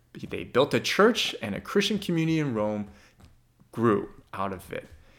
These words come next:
And this Christian community continued to evangelize the good news to everyone, and not just the Jews, but to everyone they encountered. Now,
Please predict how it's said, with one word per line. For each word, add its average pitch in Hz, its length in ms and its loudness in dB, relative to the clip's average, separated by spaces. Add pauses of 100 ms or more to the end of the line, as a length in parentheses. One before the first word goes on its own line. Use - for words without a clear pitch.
(160)
And 98 180 -6
this 247 160 12
Christian 127 480 0
community 104 480 -4
continued 185 640 -2
to 113 160 -4
evangelize 151 920 2 (180)
the - 100 -12 (100)
good 170 180 6
news 127 300 0
to - 260 -10 (140)
everyone, 151 640 0 (260)
and 92 140 -12
not 170 160 -2
just - 160 0
the 147 80 2
Jews, 123 560 2 (180)
but 113 160 -8
to - 220 -8 (120)
everyone 139 460 0
they 113 140 0
encountered. 98 680 -6 (720)
Now, 113 200 8